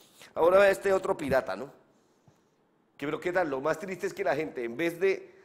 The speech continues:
apoyar la legalidad, apoya lo ilegal y graban y defienden a los ilegales. Este pirata,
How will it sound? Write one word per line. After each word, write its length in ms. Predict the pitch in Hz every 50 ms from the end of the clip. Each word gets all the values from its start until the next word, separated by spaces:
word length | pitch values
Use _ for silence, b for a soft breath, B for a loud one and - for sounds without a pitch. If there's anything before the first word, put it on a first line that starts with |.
| B
apoyar 520 | - - 143 - - 135 123 123 165 180 175
la 100 | 196 190
legalidad, 600 | 190 190 180 180 180 180 180 175 170 170 - -
apoya 320 | 139 - 147 151 151 151
lo 100 | 151 147
ilegal 400 | 143 139 143 143 165 165 139 113 -
y 100 | 127 123
graban 380 | 123 139 139 147 156 156 156 147 - 143
y 160 | - 123 -
defienden 520 | 120 123 127 - 135 147 143 147 147 139 135
a 40 |
los 140 | 120 113 110
ilegales. 320 | 117 110 110 110 101 87 B B B B B B B B
Este 420 | 143 175 214 233 - - - 294 254
pirata, 600 | - 269 262 233 214 190 - - 156 - - -